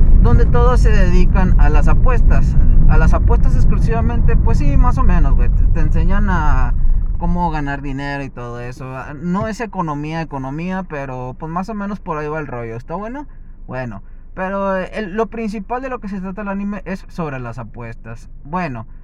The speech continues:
la historia nos remonta, <laughs> nos remonta, ya parezco uno de esos que hacen reseñas, güey. <laughs> Bueno, pero estás haciendo reseñas, Rami, sí, güey, pero no creía que a este nivel. Bueno,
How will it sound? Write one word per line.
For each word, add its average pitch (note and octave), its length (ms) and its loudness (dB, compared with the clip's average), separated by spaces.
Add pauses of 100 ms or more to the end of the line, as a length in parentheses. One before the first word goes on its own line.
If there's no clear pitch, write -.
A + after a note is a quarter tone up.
(480)
la A3 400 -2
historia D#4+ 360 -8
nos A3+ 220 -10
remonta, F3 760 -6
<laughs> C3 60 -10
nos B2 220 -8
remonta, A2+ 580 -12
ya A#2 180 -12
parezco B2 480 -12
uno B2 200 -12
de B2 60 -12
esos B2 200 -16
que A#2 120 -16
hacen B2 240 -14
reseñas, G#2 500 -16
güey. A2+ 180 -16 (400)
<laughs> D#4 380 -14
Bueno, C#3+ 240 -10 (160)
pero A#2+ 220 -14
estás B2 220 -14
haciendo E3 220 -10
reseñas, D3 360 -12
Rami, B2 200 -12
sí, F3+ 140 -10
güey, F3 160 -10
pero A#2+ 200 -14
no C3 360 -12
creía B2+ 320 -14
que A2+ 160 -16
a G#2+ 40 -12
este A2+ 160 -18
nivel. G2+ 260 -14
Bueno, E3 240 -10